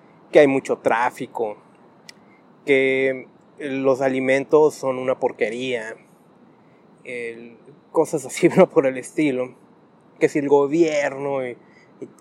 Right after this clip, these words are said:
y estas cosas que se viven, la, la, la violencia, la delincuencia, pues aparte de todo eso que te perjudica en tu salud, pues la contaminación es otro factor.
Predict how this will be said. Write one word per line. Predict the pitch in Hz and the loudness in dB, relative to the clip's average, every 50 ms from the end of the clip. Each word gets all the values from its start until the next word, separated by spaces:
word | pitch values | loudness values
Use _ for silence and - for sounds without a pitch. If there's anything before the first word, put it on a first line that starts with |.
| 147 139 | -10 -4
y | 139 139 | -4 -4
estas | 135 - 147 - | -4 -4 -8 -6
cosas | - 156 135 143 139 - | -4 -4 -4 -4 -6 -8
que | - - | -10 -4
se | - 156 139 | -2 -2 -2
viven, | 135 143 143 139 135 135 135 139 135 131 | 0 -2 -4 -2 -2 -2 -2 -2 -4 -4
la, | 120 104 104 | -4 -4 -4
la, | 117 123 117 110 101 120 | -6 -6 -6 -6 -6 -4
la | 123 123 117 | -4 -4 -2
violencia, | 120 123 127 127 135 139 131 120 - - 135 | -2 -4 -4 -2 -2 -4 -4 -6 -4 -2 -2
la | 123 123 | 0 0
delincuencia, | 120 117 113 120 120 - - 139 113 107 - - 120 - _ _ _ _ - - - - - _ _ | -2 -2 -4 -6 -6 -2 0 0 0 -2 -6 -14 -16 -16 _ _ _ _ -20 -20 -20 -20 -20 _ _
pues | 139 123 | -2 -2
aparte | 131 - - 151 151 - 220 | -2 0 0 -2 2 2 2
de | 190 - | 2 2
todo | - 196 190 180 165 | 2 2 4 6 4
eso | 147 - 165 151 - | 4 4 0 -4 -4
que | - 123 110 110 - _ _ _ _ _ _ _ | -6 -6 -6 -6 -10 _ _ _ _ _ _ _
te | 160 151 180 196 190 | 0 0 0 0 -4
perjudica | - - 180 160 156 - 151 143 135 139 143 135 - - 139 131 | -2 -2 -2 -2 -2 -4 -6 -6 -4 -4 -6 -8 -6 -6 -6 -6
en | 135 127 - | -6 -8 -12
tu | - - - 175 202 202 | -14 -8 -4 -4 -4 -4
salud, | - - 190 160 139 131 131 135 139 - - - _ _ - - - - _ _ _ _ - _ _ _ _ | -4 -4 -4 -2 -2 -4 -6 -6 -10 -16 -20 -20 _ _ -20 -20 -20 -20 _ _ _ _ -20 _ _ _ _
pues | 165 165 127 110 - | 8 8 8 8 4
la | 143 117 117 | 0 -2 -2
contaminación | - - 139 123 123 - - 135 131 127 131 143 143 139 139 131 127 - - - 156 175 196 214 214 190 151 123 123 - _ _ _ _ | -2 -2 -2 -2 -2 0 2 2 2 2 -2 -4 -4 -2 -2 -2 -4 -4 -8 -2 2 2 4 4 4 2 0 -2 -6 -12 _ _ _ _
es | 143 139 - - | -6 -6 -4 -4
otro | - - - | -6 -8 -10
factor. | - - 123 - - - 120 107 | -10 -10 -10 -8 -6 -6 -6 -6